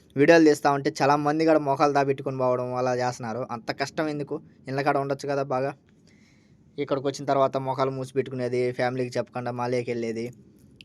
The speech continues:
ఆ, ఇలా చేస్తూ ఉంటారనమాట. బాయ్స్ అయినా గర్ల్స్ అయినా ఎవరైనా అలాగే చేస్తూ ఉంటారు.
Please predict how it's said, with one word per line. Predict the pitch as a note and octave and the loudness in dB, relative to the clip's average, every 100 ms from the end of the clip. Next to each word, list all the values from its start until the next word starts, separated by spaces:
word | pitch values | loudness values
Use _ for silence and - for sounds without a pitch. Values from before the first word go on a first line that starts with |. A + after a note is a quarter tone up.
| B2 | -8
ఆ, | |
ఇలా | C3 A#2+ | -4 -4
చేస్తూ | A#2+ A#2+ A#2 B2 | -4 -6 -6 -6
ఉంటారనమాట. | A#2 A2+ A2+ A2+ G#2+ B2 C#3 - | -6 -6 -6 -6 -6 -6 -6 -8
బాయ్స్ | A2+ A2 A#2 | -6 -6 -4
అయినా | A#2 A#2 | -6 -8
గర్ల్స్ | B2 A#2 A2 A2+ | -6 -6 -6 -6
అయినా | A2 | -4
ఎవరైనా | A2 A2 A2+ A2+ A#2 A2+ | -2 -2 -2 -4 -6 -6
అలాగే | A2+ A2+ A2+ | -6 -4 -4
చేస్తూ | A2+ - A2+ | -4 -4 -6
ఉంటారు. | G2+ G#2+ | -6 -8